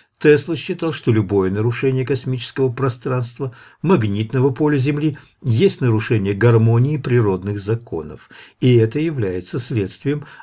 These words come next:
отрицательных влияний свободной воли людей, становящейся деструктивной при отсутствии этического компонента из науки.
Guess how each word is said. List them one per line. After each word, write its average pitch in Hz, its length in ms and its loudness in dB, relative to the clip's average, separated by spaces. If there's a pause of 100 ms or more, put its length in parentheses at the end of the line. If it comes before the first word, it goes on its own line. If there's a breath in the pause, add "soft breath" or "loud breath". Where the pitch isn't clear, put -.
(100)
отрицательных 151 960 0
влияний 113 600 0 (200 loud breath)
свободной 123 640 2
воли 104 240 2
людей, 101 500 -2 (200 loud breath)
становящейся 113 1000 0
деструктивной 110 960 -4 (300 soft breath)
при 123 140 4
отсутствии 160 720 0
этического 160 880 -2
компонента 117 840 0 (140)
из 107 240 -4
науки. 98 640 -6